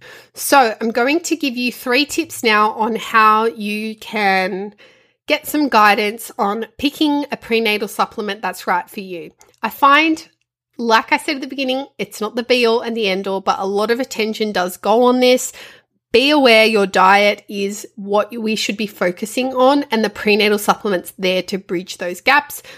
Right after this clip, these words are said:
rather than the other way around. My first tip and the gold standard is to get a prenatal or fertility dietitian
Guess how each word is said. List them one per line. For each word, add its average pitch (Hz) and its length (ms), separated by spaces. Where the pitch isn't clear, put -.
rather 202 420
than 190 220
the 180 140
other 180 160
way 180 180
around. - 440
My - 140
first - 580
tip 247 320
and 214 360
the 220 60
gold 220 440
standard 190 720
is 233 160
to - 120
get 247 280
a - 60
prenatal 262 640
or 220 160
fertility 262 680
dietitian 196 880